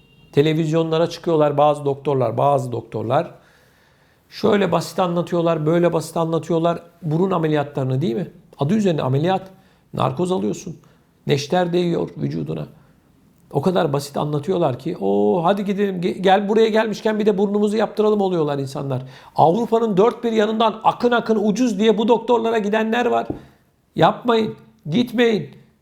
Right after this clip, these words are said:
Zorunlu haller dışında ben estetik ameliyatlarına karşıyım zaten.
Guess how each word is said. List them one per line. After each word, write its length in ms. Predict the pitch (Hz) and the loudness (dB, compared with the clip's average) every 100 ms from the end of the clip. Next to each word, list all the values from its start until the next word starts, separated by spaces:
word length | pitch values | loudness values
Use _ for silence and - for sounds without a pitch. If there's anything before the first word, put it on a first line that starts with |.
| _ _ - | _ _ -6
Zorunlu 580 | 139 208 233 233 120 143 | 2 2 2 -2 -2 0
haller 420 | 220 226 214 190 | 0 2 0 0
dışında 400 | 202 214 202 180 | -6 -4 -2 2
ben 160 | 208 | 0
estetik 480 | 214 175 - 202 226 | 0 -4 -2 -4 -2
ameliyatlarına 720 | 214 196 196 196 190 180 214 | -2 2 2 2 0 0 0
karşıyım 440 | 202 165 - 208 196 | 0 0 0 -6 -4
zaten. 320 | 139 131 | -4 -4